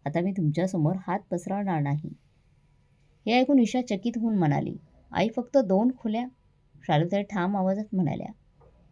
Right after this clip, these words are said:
एक तुझ्यासाठी आणि एक मुलांसाठी. आणि ती अडगळीची खोली जर तुम्हाला पाहिजे असेल, ती पण तुमच्यासाठी आहे. यापेक्षा अधिक मी तुम्हाला काही देऊ शकत नाही.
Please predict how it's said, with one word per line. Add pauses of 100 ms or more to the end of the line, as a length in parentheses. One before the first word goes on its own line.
(240)
एक
तुझ्यासाठी
आणि
एक
मुलांसाठी. (640)
आणि
ती
अडगळीची
खोली
जर
तुम्हाला
पाहिजे
असेल, (760)
ती
पण
तुमच्यासाठी
आहे. (760)
यापेक्षा
अधिक
मी
तुम्हाला
काही
देऊ
शकत
नाही.